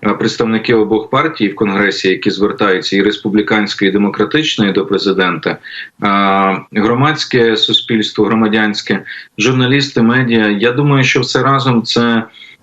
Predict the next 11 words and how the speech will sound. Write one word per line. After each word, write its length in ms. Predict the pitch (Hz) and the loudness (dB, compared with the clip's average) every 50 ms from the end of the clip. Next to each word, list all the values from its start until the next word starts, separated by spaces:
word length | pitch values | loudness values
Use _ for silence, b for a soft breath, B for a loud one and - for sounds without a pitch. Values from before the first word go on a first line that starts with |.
| _ - | _ 0
воно 260 | 110 107 117 127 127 | 2 2 4 2 2
зіграє 440 | 117 - 120 117 117 117 117 113 113 | 2 2 0 0 0 0 0 0 0
в 100 | 107 - | -2 -2
плюс 420 | - 123 135 139 139 135 - - | -2 0 0 0 0 -2 -2 0
і, 340 | 120 110 107 107 110 110 107 107 - | 2 2 4 4 4 2 0 0 0
врешті, 840 | 107 107 104 113 120 120 120 - - 113 110 110 110 110 107 107 107 107 101 - 101 | 0 2 4 4 2 2 0 -2 0 0 2 2 4 2 2 2 2 0 0 0 0
на 180 | 107 107 110 | 2 2 2
рішення 500 | 107 123 123 - - 113 107 104 104 101 | 2 0 0 0 0 2 2 2 2 2
надати 380 | 98 101 98 107 107 107 - 98 | 2 0 0 0 0 0 0 0
Україні 520 | 92 95 - - 92 98 98 95 92 90 | -2 0 0 0 0 0 0 0 0 -2
атакамси. 680 | 90 85 - - - - - - 78 76 - - - | -2 -2 -4 -6 -8 -6 -6 -6 -4 -4 -2 -4 -4